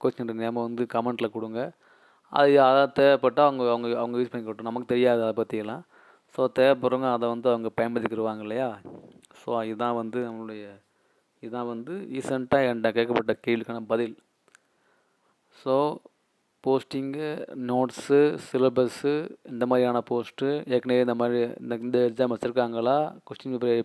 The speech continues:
கொஸ்டின் பேப்பர் என்ன, என்ன இருக்கும்? So, ப்ரீவியஸ் கொஸ்டின் பேப்பரோ, மாடல் கொஸ்டின் பேப்பரோ எங்கேயுமே கிடைக்காது. எல்லாம் வாங்கிக்கிடுவாங்க. எல்லாம் ரியாலிட்டி சொல்லியாச்சு.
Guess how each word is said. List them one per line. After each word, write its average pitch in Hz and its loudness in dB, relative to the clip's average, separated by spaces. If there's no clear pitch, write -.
கொஸ்டின் 135 -4
பேப்பர் 120 0
என்ன, 117 2
என்ன 117 2
இருக்கும்? 131 2
So, 113 -2
ப்ரீவியஸ் 165 6
கொஸ்டின் 135 0
பேப்பரோ, 113 -2
மாடல் 135 4
கொஸ்டின் 127 -2
பேப்பரோ 110 2
எங்கேயுமே 127 -2
கிடைக்காது. 117 -4
எல்லாம் 117 -2
வாங்கிக்கிடுவாங்க. 107 -10
எல்லாம் 113 0
ரியாலிட்டி 110 -4
சொல்லியாச்சு. 113 -4